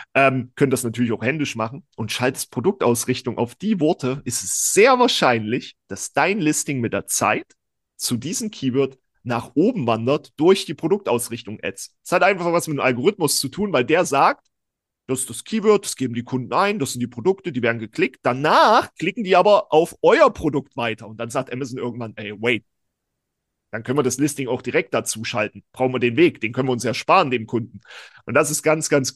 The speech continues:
cool, wenn man das einmal verstanden hat. Das macht richtig, richtig Spaß.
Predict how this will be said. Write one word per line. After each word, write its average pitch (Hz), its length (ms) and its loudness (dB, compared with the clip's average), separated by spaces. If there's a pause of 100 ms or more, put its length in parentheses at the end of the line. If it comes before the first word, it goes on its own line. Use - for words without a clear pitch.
(120)
cool, 160 180 2
wenn 139 120 -2
man 127 100 -4
das 139 160 -2
einmal 131 260 -4
verstanden 131 560 -2
hat. 127 240 0 (160)
Das 113 160 -2
macht 127 240 -2
richtig, 127 480 -4
richtig 117 580 -4 (460)
Spaß. 139 600 0